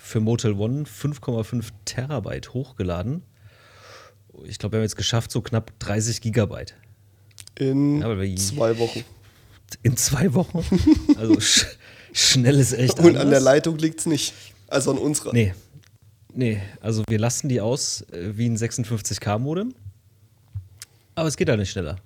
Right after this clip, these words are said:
Speaker 1: Ne? Aus dem Darknet runterzuladen dauert halt eine Weile und alles einzelne Dateien, wir wollen die natürlich auch durchsuchen, so wie wir es gesagt haben. Ah, es ist sehr mühselig, das mal vorsichtig zu formulieren, ja. Aber wir bleiben dran. Also,
Speaker 2: Wir lassen's laufen.
Speaker 1: <laughs> Ich,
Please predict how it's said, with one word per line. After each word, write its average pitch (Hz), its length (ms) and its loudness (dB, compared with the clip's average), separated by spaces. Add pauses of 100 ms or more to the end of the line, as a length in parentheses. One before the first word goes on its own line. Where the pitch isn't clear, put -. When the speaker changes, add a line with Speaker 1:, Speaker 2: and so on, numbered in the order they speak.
(120)
Speaker 1:
Ne? 120 160 -8
Aus 127 120 -6
dem 110 100 -4
Darknet 120 320 -4
runterzuladen 120 500 -4
dauert 107 260 -2
halt 147 140 -6
eine 156 80 -6
Weile 143 300 -4
und 104 360 -8
alles 165 360 -4
einzelne 127 320 -8
Dateien, 113 360 -6
wir 107 120 -4
wollen 95 120 -2
die 107 60 -2
natürlich 101 320 -6
auch 98 100 -6
durchsuchen, 107 460 -4
so 113 140 -4
wie 107 60 -2
wir 104 60 -6
es 98 80 -8
gesagt 107 320 -6
haben. 120 160 -6 (920)
Ah, 113 420 0
es - 160 -4
ist - 160 -4
sehr 107 120 2
mühselig, 98 540 -4 (960)
das - 160 -12
mal 98 100 -8
vorsichtig 92 540 -10
zu - 140 -16
formulieren, 95 480 -10
ja. 107 160 -10 (460)
Aber 202 160 6
wir 170 100 8
bleiben 123 280 6
dran. 107 380 -2 (240)
Also, 110 320 0 (160)
Speaker 2:
Wir 160 80 0
lassen's 139 380 2
laufen. 120 420 0
Speaker 1:
<laughs> - 40 -6
Ich, 113 140 -6